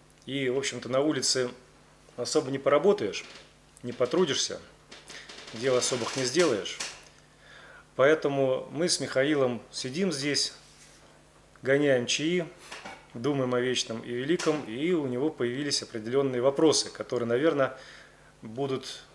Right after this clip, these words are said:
созвучны с вопросами многих радиослушателей и зрителей, и, может быть, даже удастся нам какие-то дать на них интересные ответы. Итак, что тебя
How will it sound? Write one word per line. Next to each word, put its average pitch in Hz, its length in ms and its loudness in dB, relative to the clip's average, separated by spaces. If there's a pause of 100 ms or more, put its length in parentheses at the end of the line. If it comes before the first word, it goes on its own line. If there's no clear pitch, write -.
(640)
созвучны 131 560 0
с - 100 -2
вопросами 117 800 0
многих 117 400 -6
радиослушателей 120 640 -2
и - 20 -2
зрителей, 123 500 -2 (800)
и, 135 440 -4 (440)
может 170 280 2
быть, 123 160 0
даже 139 240 4
удастся 127 400 4
нам 120 140 -2
какие-то 135 360 -6
дать 117 240 -2
на 117 60 -4
них 117 240 -6
интересные 110 540 -6
ответы. 110 500 -6 (720)
Итак, 151 440 4
что 196 260 6
тебя 151 420 2